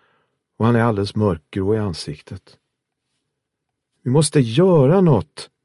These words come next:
skrek Selma med gråten i halsen. "Kan någon ringa efter en ambulans?" Kapitel två. Marvin väntade nervöst på att samtalet skulle kopplas fram.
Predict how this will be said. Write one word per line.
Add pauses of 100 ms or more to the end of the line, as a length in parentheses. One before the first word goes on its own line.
skrek
Selma
med
gråten
i
halsen. (680)
"Kan
någon
ringa
efter
en
ambulans?" (2500)
Kapitel
två. (1900)
Marvin
väntade
nervöst
på
att
samtalet
skulle
kopplas
fram.